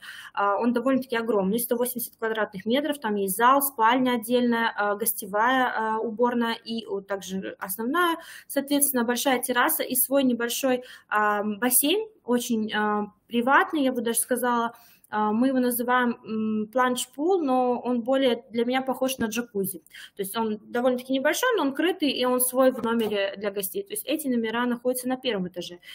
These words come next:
Их всего четыре, они зимой очень хорошо продаются. Хотелось бы больше, пока что есть, то есть. А, стандартная категория там же. К-, а, Касара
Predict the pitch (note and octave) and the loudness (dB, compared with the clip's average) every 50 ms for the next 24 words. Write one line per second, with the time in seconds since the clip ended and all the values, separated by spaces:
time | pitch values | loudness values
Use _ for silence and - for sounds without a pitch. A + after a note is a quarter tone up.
0 | - - - - - - - - C#4 B3+ B3 B3 B3 - A#3+ - D4 D4+ E4+ F4 | -18 -10 -4 -4 -2 0 0 2 2 2 2 2 0 -2 -4 -2 0 0 2 2
1 | F4 E4+ - - - - - - - A#3 B3 B3 B3+ B3 A#3+ A3+ - - G#3 G#3+ | 0 0 -2 -10 -20 -18 -10 -4 0 2 4 4 4 4 2 2 0 0 0 2
2 | A#3 A#3+ A#3 A#3 G#3+ G3+ - - G#3 - - F#3 - G#3+ A3 - - A3 - - | 4 4 4 4 2 0 -2 -2 -4 -4 -6 -6 -6 -6 -6 -4 -6 -6 -4 -6
3 | G#3+ G#3 G#3+ A#3 C#4 F4 F#4+ - - D#4 C#4+ C#4+ D4 - - - - B3+ B3 C4 | -6 -4 -2 0 2 2 2 2 2 0 0 -2 -2 -12 -14 -8 -6 -6 -2 0
4 | B3 A3+ A3+ G#3+ G#3+ A3 G#3+ G3 C4 D4 E4 D#4 - C#4+ - A3+ A3 - B3 C4 | 0 0 0 -2 -2 -8 -4 2 4 4 4 4 0 -4 -6 -6 -4 -2 -2 -2
5 | B3+ - - - - A3+ A3 A3+ A#3+ B3 A#3+ - - A3+ A3+ G3+ F#3+ F#3+ F#3+ F#3+ | -2 -4 -12 -10 -6 -4 -2 -2 -2 -2 -4 -4 -4 -4 -2 0 -2 -2 -4 -6
6 | - _ _ - - - - - _ - G#3 G#3+ G#3+ G#3+ G#3+ G#3+ G#3+ - - C#4 | -10 _ _ -20 -20 -20 -20 -16 _ -2 0 0 2 2 2 0 0 0 0 0
7 | C4+ C4 C#4 C#4+ C#4+ C#4+ C#4 C4 C4 C4 B3+ - C4 A3 A#3 A3+ A3 G#3+ G#3+ A3 | 2 4 6 6 4 4 2 -2 -2 -2 -4 -6 -4 0 2 2 2 2 2 0
8 | A3 - C#4 D#4 F4 F4+ E4+ - F4 E4+ E4 - C#4+ C4 C4+ - - A3+ A3+ A3+ | 0 2 2 2 2 2 0 0 -2 -2 -2 -2 -2 -2 -2 0 0 2 2 2
9 | A3 A3+ C4 B3+ C4 - C#4+ C#4+ D4 D4 | 0 0 0 0 4 6 8 8 8 8